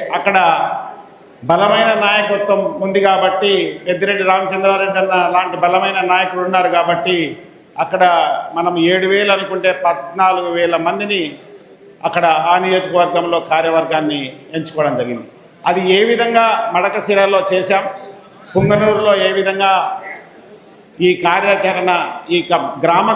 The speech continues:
కమిటీలను ఏర్పాటు చేశామనేది మీకు ప్రజెంటేషన్ ద్వారా భాస్కర్ రెడ్డి గారు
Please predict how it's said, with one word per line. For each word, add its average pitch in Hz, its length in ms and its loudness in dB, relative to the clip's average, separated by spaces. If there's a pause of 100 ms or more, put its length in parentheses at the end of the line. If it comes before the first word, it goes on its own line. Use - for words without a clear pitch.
కమిటీలను 202 560 2 (160)
ఏర్పాటు 185 420 0
చేశామనేది 180 640 0 (440)
మీకు 170 160 -2 (100)
ప్రజెంటేషన్ 185 640 -2
ద్వారా 180 240 4 (840)
భాస్కర్ 190 360 2
రెడ్డి 175 220 2
గారు 170 240 2